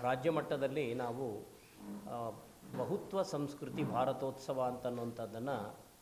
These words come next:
ಆಯೋಜನೆಯನ್ನು ಮಾಡ್ತಾ ಇದ್ದೇವೆ. ಸೌಹಾರ್ದ ಕರ್ನಾಟಕ ಎಲ್ಲರನ್ನೂ ಒಳಗೊಂಡಿರುವಂತಹ ಒಂದು ವಿಶಾಲವಾದಂಥ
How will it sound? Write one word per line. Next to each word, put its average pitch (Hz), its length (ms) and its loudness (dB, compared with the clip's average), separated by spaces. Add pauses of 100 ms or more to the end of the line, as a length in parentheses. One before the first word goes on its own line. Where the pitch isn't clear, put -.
(140)
ಆಯೋಜನೆಯನ್ನು 117 840 0
ಮಾಡ್ತಾ 107 380 -4
ಇದ್ದೇವೆ. 87 280 -12 (760)
ಸೌಹಾರ್ದ 135 340 4
ಕರ್ನಾಟಕ 147 840 4
ಎಲ್ಲರನ್ನೂ 151 480 4
ಒಳಗೊಂಡಿರುವಂತಹ 139 920 2
ಒಂದು 131 320 2
ವಿಶಾಲವಾದಂಥ 123 760 0